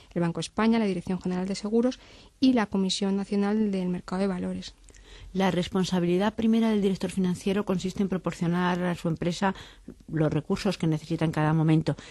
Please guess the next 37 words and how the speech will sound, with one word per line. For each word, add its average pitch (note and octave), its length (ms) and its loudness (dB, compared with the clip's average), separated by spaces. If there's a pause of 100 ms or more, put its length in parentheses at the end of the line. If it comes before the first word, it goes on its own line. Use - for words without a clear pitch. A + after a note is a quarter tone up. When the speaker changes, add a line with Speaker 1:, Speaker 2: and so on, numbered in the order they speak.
(160)
Speaker 2:
¿Y F#3 80 0
dicha G#3+ 240 2
responsabilidad A3 720 2
se G3+ 160 -4
concreta G3 540 2
en F#3 120 4
darles F#3+ 440 2
contenido F3+ 760 4 (400)
al F3+ 160 2
pasivo G3 380 2
del F#3 160 2
balance? A3 440 0 (340)
Speaker 1:
Pues F#3+ 160 2
así G3+ 260 4
es. F#3+ 200 6
Pues, F3+ 280 -2
eh, F3+ 200 0
desde F#3 240 4
este F#3+ 160 0
punto G#3 200 8
de A3 60 6
vista G#3+ 220 2
se G#3 80 0
analizan G3+ 460 6
las F#3+ 120 2
posibilidades F3+ 440 0
que - 100 0
el F#3 80 4
director F3 320 0
financiero, G3 680 2 (380)
pues, E3 160 -6
mm, F3 380 2
tiene G#3 200 8
a G3 40 4
su F#3 120 -4
alcance G3+ 440 0
para E3+ 520 0